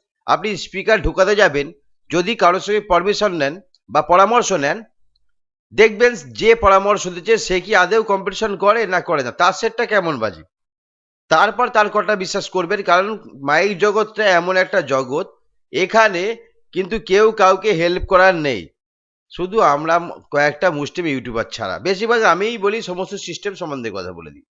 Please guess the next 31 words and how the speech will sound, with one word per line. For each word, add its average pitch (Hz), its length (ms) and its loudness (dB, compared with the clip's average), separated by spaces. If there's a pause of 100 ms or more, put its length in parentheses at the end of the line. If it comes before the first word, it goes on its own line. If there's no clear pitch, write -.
(800)
তো 127 60 -12
তাদের 175 340 2
কথা 226 240 4
অবশ্যই 196 440 0
বিশ্বাস 175 480 -2
করবেন 147 400 -2
না, 214 160 0 (440)
বিশ্বাসযোগ্য 147 560 -2
নয়। 120 260 0 (240)
অনেক 190 340 2
ইউটিউবার 226 380 2
আছে 220 260 4
এখন 208 260 0
বর্তমানে, 190 480 0
আমি 165 240 2
আছি, 175 240 -2
আরো 147 180 2
অনেকে, 156 300 -2
তাদের 160 220 -2
সঙ্গে 220 200 2
পরামর্শ 190 440 4
করবেন 170 220 -6
কোন 208 260 0
কোম্পানির 180 480 0
স্পিকার 160 320 -2 (320)
বা 165 120 2
কি 247 260 -2
স্পিকার 202 300 -4
নিলে 196 120 2
ভালো 170 180 4
হবে। 190 140 -4